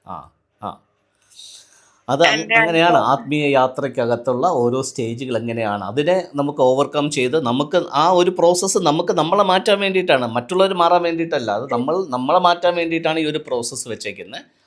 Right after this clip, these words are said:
Speaker 1: ആ പ്രോസസ്സ്
Speaker 2: തീർച്ചയായിട്ടും.
Speaker 1: കംപ്ലീറ്റ് ആകുമ്പോൾ നമ്മൾ കുറച്ചും കൂടെ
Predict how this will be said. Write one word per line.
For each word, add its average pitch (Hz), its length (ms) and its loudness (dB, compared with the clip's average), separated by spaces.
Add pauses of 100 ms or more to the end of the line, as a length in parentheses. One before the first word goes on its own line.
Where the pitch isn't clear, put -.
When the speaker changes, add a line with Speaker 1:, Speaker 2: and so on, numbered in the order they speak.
(160)
Speaker 1:
ആ 139 100 0
പ്രോസസ്സ് 151 560 -4
Speaker 2:
തീർച്ചയായിട്ടും. - 480 -4
Speaker 1:
കംപ്ലീറ്റ് 160 340 0
ആകുമ്പോൾ 151 420 2
നമ്മൾ 143 220 -2
കുറച്ചും 135 420 -2
കൂടെ 139 400 -2